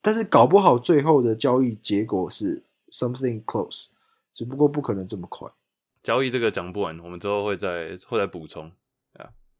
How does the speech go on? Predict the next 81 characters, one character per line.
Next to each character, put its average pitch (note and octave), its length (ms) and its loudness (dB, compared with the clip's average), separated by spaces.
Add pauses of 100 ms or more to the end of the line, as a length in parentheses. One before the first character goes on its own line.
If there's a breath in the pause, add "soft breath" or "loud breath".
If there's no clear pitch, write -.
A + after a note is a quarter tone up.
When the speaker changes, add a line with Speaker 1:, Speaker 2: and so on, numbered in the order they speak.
(100)
Speaker 2:
好， F2 240 -12
今 D3 100 -2
天 E3 100 -2
其 C#3+ 140 -4
实 B2+ 100 -4
这 C#3+ 120 0
一 D3 80 2
集 G#2+ 160 -6
应 G#2+ 60 -6
该， A2 260 0
原 B2 160 -4
本 C3+ 100 0
是 C#3 160 -4
打 G2 140 0
算 A#2+ 120 -4
没 A2 80 -4
有 G2+ 140 -2
录 A2 140 -4
太 G2 160 -6
长 - 200 -20
了， - 120 -20
因 G2+ 160 -14
为 F#2+ 200 -8 (400)
第 A2+ 140 -6
一 G2+ 40 -6
站 G2+ 180 -4
就 G2+ 80 -2
要 F#2+ 80 -2
开 E2+ 180 -10
打 - 140 -10
了 - 160 -14
嘛， - 100 -20 (160)
所 - 180 -14
以 E2 60 -6
我 E2+ 100 -6
们 F#2 280 -8 (100)
这 E3+ 120 0
一 F3+ 40 2
次， E3+ 260 -4
我 A2+ 60 0
们 A#2 100 -2
下 F#3 140 2
一 E3 40 0
次 E3+ 100 -2
录 E3+ 160 2
影 G2+ 80 -2
时 G2 100 -12
间 A2+ 100 -2
应 A#2 60 -4
该 A#2 100 -2
会 A#2+ 140 0
更 G2+ 260 -4
近 G2 220 -8
一 F2+ 80 -10
点， D2+ 240 -12
我 F2+ 80 -14
们 F2+ 80 -10
可 G#2 80 -10
能 F#2+ 140 -6
第 D#3+ 180 0
二 C#3+ 100 4
站 B2+ 220 2
打 D#2+ 220 -2
完， D#2 260 -10
第 C3 180 -6
三 G#2+ 220 -2
站 G#2+ 180 -2
前 D#2 240 -14
就 E2 120 -10
会 E2 80 -6
再 E2+ 120 -8
录 D#2+ 200 -10
一 - 20 -16
次， - 340 -20
so， - 280 -18 (760 soft breath)
大 B2 120 2
家 A2+ 80 2
期 G#2 160 -12
待 G2 160 0
一 - 20 -4
下， E2 260 -8